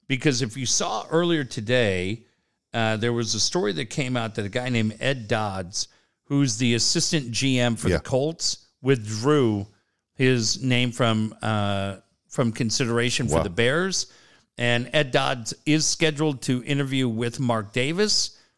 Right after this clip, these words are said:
Speaker 1: very highly regarded guy within the N F L, but it's weird because he's interviewed and then pulled out the last couple of
Speaker 2: Yeah.
Speaker 1: years and he wasn't sure. But Ed Dodds was a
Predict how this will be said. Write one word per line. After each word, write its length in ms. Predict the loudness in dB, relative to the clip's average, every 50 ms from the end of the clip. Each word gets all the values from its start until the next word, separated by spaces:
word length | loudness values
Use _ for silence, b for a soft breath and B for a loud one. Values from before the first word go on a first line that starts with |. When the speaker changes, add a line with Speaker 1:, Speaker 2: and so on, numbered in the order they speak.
| b _ _
Speaker 1:
very 320 | -2 2 2 2 4 2 2
highly 340 | 2 2 0 0 0 0 0
regarded 500 | 0 0 2 2 2 2 2 0 0 0
guy 280 | 0 0 0 0 0
within 320 | 0 0 0 0 0 2 2
the 120 | 2 2
N 100 | 2 0
F 120 | -2 -2
L, 120 | -4 -4 -4
but 160 | -4 -4 -4
it's 200 | -4 -4 -6 -6
weird 400 | -4 0 2 2 2 0 -2 -4
because 360 | -8 -6 -2 -2 -2 0 -2
he's 200 | -2 -2 -4 -4
interviewed 500 | -4 -2 -2 -2 -2 0 2 2 2 2
and 60 | 0
then 120 | -2 -4 -4
pulled 300 | -8 -10 -8 -6 -4 -2
out 280 | 0 0 -2 -2 -4
the 60 | -4 -2
last 340 | 0 0 0 0 -2 -2
couple 200 | -4 -4 -2 0
of 60 | 0 2
Speaker 2:
Yeah. 80 | 2
Speaker 1:
years 280 | 4 2 2 0 0 -2
and 80 | -2
he 60 | 0 0
wasn't 360 | 0 -2 -2 -4 -6 -6 -4
sure. 420 | -2 0 0 0 0 0 -2 -2 B B B B B B B B B -2
But 140 | -2 -2 0
Ed 260 | 0 0 -2 0 0
Dodds 440 | 2 2 2 2 0 -2 -2 -4 -4
was 260 | 0 0 0 2 2 2
a 500 | 2 4 4 4 4 2 2 0 -2